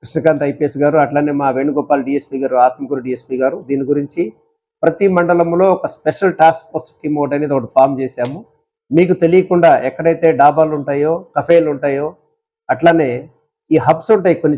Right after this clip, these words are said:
చోట్ల, లాడ్జీలు కానీ, తర్వాత ఎక్కడైనా ఫంక్షన్ హాల్స్‌లో కానీ, ఎక్కడైనా సరే ఎవడైనా ఒక పది మంది గుమికూడి ఈ మొబైల్ ఫోన్ ద్వారా ఆపరేట్ చేస్తుంటారు. వీళ్ళు, వీళ్ళు, వీళ్ళు ఎలా చేస్తారో, ఈ వీళ్ళ వ్యవహారం అంతా కూడా మాకు already అవగాహన ఉంది వీరిపైన.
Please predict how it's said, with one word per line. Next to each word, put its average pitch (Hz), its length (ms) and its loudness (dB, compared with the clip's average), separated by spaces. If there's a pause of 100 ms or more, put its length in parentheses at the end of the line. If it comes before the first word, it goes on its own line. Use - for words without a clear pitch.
చోట్ల, 156 220 -2
లాడ్జీలు 156 480 2
కానీ, 139 380 -2 (680)
తర్వాత 160 220 2
ఎక్కడైనా 160 360 0
ఫంక్షన్ 156 400 -2
హాల్స్‌లో 151 460 -2
కానీ, 147 400 -2
ఎక్కడైనా 170 400 2
సరే 147 240 -2
ఎవడైనా 147 320 0
ఒక 135 120 -6
పది 135 140 -4
మంది 147 180 -6
గుమికూడి 143 600 -6 (560)
ఈ 143 100 2
మొబైల్ 147 340 2
ఫోన్ 156 240 -2
ద్వారా 151 240 4
ఆపరేట్ 139 340 0
చేస్తుంటారు. 139 440 -4
వీళ్ళు, 127 360 -2
వీళ్ళు, 131 300 -4
వీళ్ళు 143 200 0
ఎలా 143 280 4 (120)
చేస్తారో, 170 520 0 (540)
ఈ 143 100 0
వీళ్ళ 170 200 6 (420)
వ్యవహారం 165 440 2
అంతా 165 160 -2
కూడా 175 180 2
మాకు 147 220 0
already 160 260 2
అవగాహన 151 420 2
ఉంది 143 140 -8
వీరిపైన. 139 420 -6